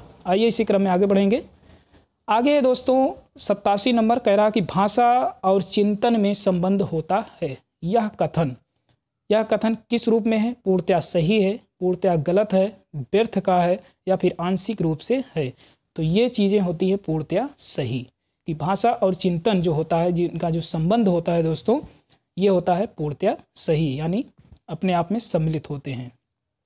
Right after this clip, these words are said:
एक चिंतन के बिना भाषा अधूरा है और भाषा के बिना जो है एक चिंतन अधूरा होता है, इसलिए ये जो है पूर्णतया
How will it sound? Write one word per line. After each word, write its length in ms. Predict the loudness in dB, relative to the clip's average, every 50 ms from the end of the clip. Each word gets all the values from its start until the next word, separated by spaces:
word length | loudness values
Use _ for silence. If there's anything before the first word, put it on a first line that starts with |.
| _ _ _ _ _ _ -20 -20 _ -20 -20 _ _ _ _ _ _ 0
एक 180 | 0 0 0 0
चिंतन 440 | 0 0 0 0 2 2 2 0 2
के 360 | 2 2 2 2 2 0 -2
बिना 400 | -2 0 2 2 4 2 2 2 0
भाषा 340 | -2 -2 0 -2 0 0 0
अधूरा 340 | 2 4 4 4 4 4 2
है 160 | 2 2 0
और 220 | 0 0 0 0 0
भाषा 360 | -2 -4 -6 -4 -2 0 0
के 260 | 0 2 2 2 2 2 0 -4 _ _ _ _ _ _ _ _ _ _ -10
बिना 380 | -6 -4 0 0 2 2 2
जो 140 | 2 2 2
है 100 | 2 2 0
एक 100 | 0 -2
चिंतन 380 | -4 -4 -4 -4 -4 -6 -6
अधूरा 340 | -6 -6 -4 -4 -2 0 0
होता 260 | 0 -2 -2 -2 0
है, 100 | 0 0
इसलिए 400 | 0 -2 -2 -2 0 2 4 4
ये 140 | 4 4 2
जो 200 | 0 0 -2 -2
है 60 | -2 -4
पूर्णतया 560 | -4 -6 -6 -6 -6 -6 -4 -4 -2 -2